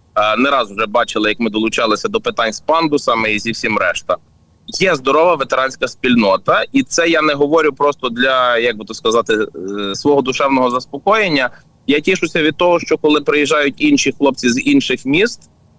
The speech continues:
а, вони заражаються оцим настроєм львівських ветеранів, е, утримувати свій гонор і утримувати, е, честь ветеранської спільноти.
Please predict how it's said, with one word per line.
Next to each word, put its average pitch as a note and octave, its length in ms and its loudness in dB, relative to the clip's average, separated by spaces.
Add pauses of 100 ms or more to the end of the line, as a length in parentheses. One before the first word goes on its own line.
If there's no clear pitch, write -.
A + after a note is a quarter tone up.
(220)
а, G#2+ 380 0
вони C3+ 260 2
заражаються D3+ 720 0
оцим C3+ 340 0
настроєм B2 880 0
львівських B2 480 0
ветеранів, B2+ 760 0 (280)
е, F2+ 440 4 (760)
утримувати C3+ 680 2
свій C3 300 0
гонор B2+ 500 2 (200)
і B2+ 80 2
утримувати, C3 720 0
е, A#2 300 2 (760)
честь - 440 -4
ветеранської C3 720 -2
спільноти. D#3+ 760 0